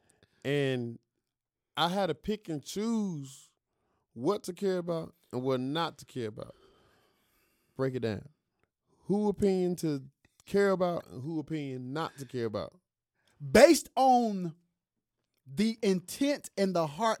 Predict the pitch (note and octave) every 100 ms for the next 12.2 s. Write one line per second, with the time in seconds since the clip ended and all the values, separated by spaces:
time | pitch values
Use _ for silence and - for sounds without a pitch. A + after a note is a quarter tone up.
0 | C3+ D3+ C3 - - B2+ B2+ B2+ A#2 -
1 | B2+ A2+ A2+ - G#2+ G2+ G#2+ G#2+ B2+ C#3+
2 | _ - - F#3 - F#3+ D3+ - _ _
3 | _ - D4 E4+ E4 A3 G3+ F#3+ D#3+ C#3+
4 | - A3+ C#3+ A#2 G#2+ - - _ _ _
5 | _ _ _ _ _ _ _ _ _ _
6 | _ _ F#3 E3+ G#3+ G#3+ F3 F3 E3 C#3
7 | C#3+ D3 B2+ A#2 - A3+ F#3+ C3+ C#3+ C#3
8 | C3 B2 G#3 G3+ E3 C#3 A#2+ B2 A#2 A#2
9 | A2+ G#2+ _ _ - F2+ - _ _ G3+
10 | G3+ E3+ F3 _ _ _ _ _ - G2+
11 | - C3+ B2+ A#2+ A2+ A2 G#2+ A2 A2 G#2+
12 | - -